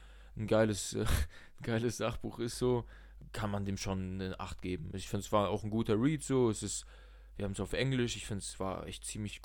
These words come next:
cool zu lesen, so war jetzt nicht, wo man irgendwie, keine Ahnung, öfters mal, äh,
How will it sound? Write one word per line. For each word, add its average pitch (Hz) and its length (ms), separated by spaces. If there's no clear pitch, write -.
cool 110 100
zu - 140
lesen, 113 340
so 98 80
war 101 140
jetzt - 160
nicht, - 240
wo 92 60
man 98 160
irgendwie, 98 220
keine - 240
Ahnung, 98 280
öfters 101 360
mal, 98 420
äh, 101 100